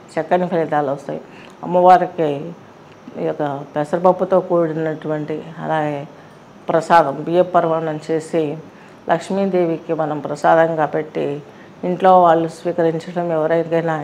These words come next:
ఇంటికి పిలిచి పెట్టడం, అలాగే వైభవ లక్ష్మి పూజలు స్టార్ట్ చేసుకొని ఒక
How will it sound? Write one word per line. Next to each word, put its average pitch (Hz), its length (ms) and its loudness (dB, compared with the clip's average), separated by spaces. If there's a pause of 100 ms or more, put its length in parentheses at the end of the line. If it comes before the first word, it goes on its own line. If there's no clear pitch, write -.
ఇంటికి 180 360 -2
పిలిచి 170 360 -4
పెట్టడం, 156 380 -6 (520)
అలాగే 170 340 4 (480)
వైభవ 185 500 6
లక్ష్మి 185 320 -4 (120)
పూజలు 165 420 2
స్టార్ట్ 156 320 0
చేసుకొని 156 500 -6 (460)
ఒక - 80 -10